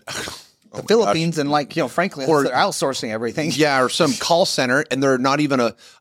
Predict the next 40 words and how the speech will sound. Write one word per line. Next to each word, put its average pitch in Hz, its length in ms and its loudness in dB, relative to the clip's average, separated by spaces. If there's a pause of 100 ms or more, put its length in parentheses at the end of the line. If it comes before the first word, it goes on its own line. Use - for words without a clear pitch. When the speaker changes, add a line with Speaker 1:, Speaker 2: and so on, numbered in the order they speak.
Speaker 1:
a 127 80 4
law 143 280 0
firm. 110 420 -2 (360)
But 123 280 2
yeah, 117 140 2
well, 113 180 -2
we 143 120 0
have 120 140 2
law 104 200 2
fir-, 107 260 -4
lawyers 113 400 0
on 98 140 -2
staff, - 420 -4 (100)
and 160 140 2
they 190 80 2
charge 196 380 0
more 208 180 4
than 214 140 0
we 233 160 4
do, 147 320 0 (280)
for 135 120 -8
crying 135 240 0
out 113 80 0
loud. 95 180 0 (220)
We 165 140 4
have 147 300 0
real 160 380 0 (560)
attorney-client 131 880 -2 (100)
privilege. - 380 -2
So 147 140 4
anyway, 113 240 0
if - 80 -10
you're 117 100 -4
setting 214 400 0
up 240 80 0
a 254 40 0
new 220 180 4
entity 196 280 2
next 165 300 -2
year, - 180 -10